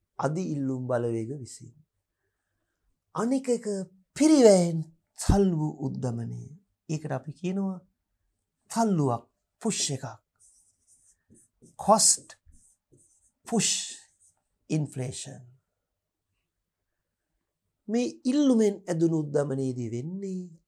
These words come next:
අධි ඉල්ලුම් තත්ත්වයක් හරහා පොදු මිල මට්ටම ඉහළට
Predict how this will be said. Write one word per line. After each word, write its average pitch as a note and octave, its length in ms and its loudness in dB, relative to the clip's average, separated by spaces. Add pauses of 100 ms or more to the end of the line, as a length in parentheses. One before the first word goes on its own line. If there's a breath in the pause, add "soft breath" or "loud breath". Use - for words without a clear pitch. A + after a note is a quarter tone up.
(160)
අධි A3 360 0
ඉල්ලුම් G#3+ 440 -4
තත්ත්වයක් E3 680 -8 (160)
හරහා A#3 680 -4 (920)
පොදු G#3 220 -4
මිල E3 200 0
මට්ටම C3+ 480 -4 (1080)
ඉහළට C3+ 320 -4